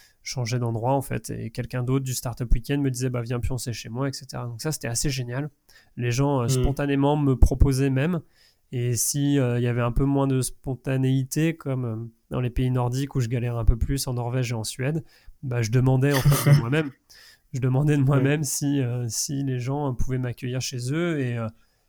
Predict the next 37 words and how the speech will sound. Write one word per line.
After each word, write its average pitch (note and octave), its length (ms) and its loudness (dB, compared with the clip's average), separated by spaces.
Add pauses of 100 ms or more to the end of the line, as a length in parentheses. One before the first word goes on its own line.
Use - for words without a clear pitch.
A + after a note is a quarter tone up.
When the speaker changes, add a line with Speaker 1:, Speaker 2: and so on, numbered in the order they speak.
(140)
Speaker 1:
ils B2 220 -4
trouvaient B2+ 280 -4
ça B2 200 -4
normal A#2+ 480 -8
et A2 260 -16
ils A#2 140 -20
le A#2+ 120 -12
faisaient. B2+ 380 -12 (460)
Et C3+ 80 -8
sinon, D3+ 340 0
bah, C3 320 0
comme C3+ 180 -4
je - 60 -6
te - 80 -8
disais, C3+ 240 0
j'utilisais C3 440 -6
beaucoup C3 280 -8
Couchsurfing, C#3+ 640 -8 (220)
euh, C3+ 100 -4
qui B2+ 60 -6
Speaker 2:
Qui C3+ 160 -2
Speaker 1:
est B2+ 100 4
Speaker 2:
est - 20 2
Speaker 1:
un B2+ 300 2
Speaker 2:
une, A#2+ 60 2
un B2 120 0
site. - 420 2 (340)
Speaker 1:
Voilà, C#3 420 -2
qui C3 80 -10
est C#3+ 60 -2
un C3+ 60 0
genre C#3 180 0
de C3+ 80 0
Airbnb, C3+ 500 0 (180)
mais B2 340 -4
désintéressé, B2 800 -4
gratuit C#3+ 520 -8